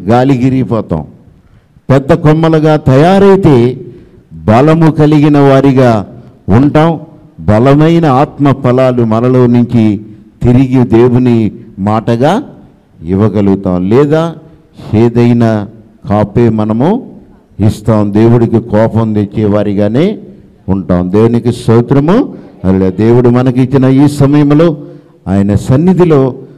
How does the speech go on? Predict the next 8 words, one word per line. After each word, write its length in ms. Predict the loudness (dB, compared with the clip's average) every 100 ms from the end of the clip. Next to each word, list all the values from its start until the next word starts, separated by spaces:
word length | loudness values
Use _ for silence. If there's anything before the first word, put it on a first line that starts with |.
| _ -8
మనము 420 | -2 0 0 0 0
ఫలించేవారిగా, 1040 | 0 0 0 0 2 2 2 2 0 -2 -10 -20 -20 -6 -2
గర్వించేవారిగా 1120 | 2 4 2 2 2 2 2 2 0 0 -2 -10 -20 -20 -4
కాకుండా, 480 | 0 2 2 2 2
నీవు 300 | 4 4 4
ఏ 200 | 4 2
స్థితిలో 500 | 2 0 2 4 4
ఉన్నా 400 | 4 4 2